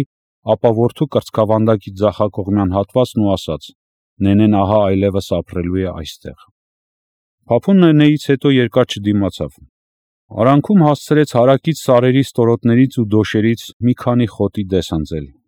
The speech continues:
ապա դեզը հիսուն ռուբլով վաճառել եզդիներին։ Նույն այդ շուստրի եզդիներից վաստակածի կրկնակի չափը վճարելով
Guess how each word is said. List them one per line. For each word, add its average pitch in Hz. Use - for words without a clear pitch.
ապա 107
դեզը 113
հիսուն 104
ռուբլով 104
վաճառել 101
եզդիներին։ 87
Նույն 151
այդ 139
շուստրի 123
եզդիներից 113
վաստակածի 113
կրկնակի 110
չափը 107
վճարելով 98